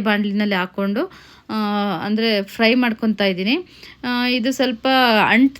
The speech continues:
ಥರನೇ ಇರುತ್ತೆ, ಅಂದ್ರೆ ಗಟ್ಟಿ ಇರುತ್ತೆ. ಜೊತೆಗೆ ಬಾಣಲಿನಲ್ಲಿ ಬಿಸಿ ಮಾಡಿದಾಗ ಬಿಸ್-,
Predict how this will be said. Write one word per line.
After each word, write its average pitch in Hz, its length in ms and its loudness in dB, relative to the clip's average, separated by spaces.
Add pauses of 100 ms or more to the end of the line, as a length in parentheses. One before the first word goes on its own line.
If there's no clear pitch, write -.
ಥರನೇ 262 380 2
ಇರುತ್ತೆ, 208 220 -2
ಅಂದ್ರೆ 214 160 0
ಗಟ್ಟಿ 208 420 -2 (180)
ಇರುತ್ತೆ. 202 340 -2 (320)
ಜೊತೆಗೆ 220 340 0 (840)
ಬಾಣಲಿನಲ್ಲಿ 240 520 2
ಬಿಸಿ 220 220 -4 (100)
ಮಾಡಿದಾಗ 202 400 0 (580)
ಬಿಸ್-, 233 220 -4